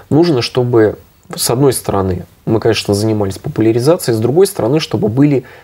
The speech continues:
доступные вещи, вот типа забега обещаний, когда ты бежишь всего там два километра. Два километра — это та дистанция, которую ты действительно можешь осилить, даже если, в принципе,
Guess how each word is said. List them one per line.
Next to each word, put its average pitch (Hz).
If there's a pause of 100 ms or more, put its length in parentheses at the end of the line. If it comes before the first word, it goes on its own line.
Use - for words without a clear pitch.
доступные 120
вещи, 139
вот 113
типа -
забега 110
обещаний, 110
когда 110
ты -
бежишь 123
всего 123
там 101
два 110
километра. 104 (560)
Два 147
километра — 156
это 151
та 139
дистанция, 156
которую 117
ты 131
действительно 127
можешь 110
осилить, 143
даже 113
если, 110
в -
принципе, -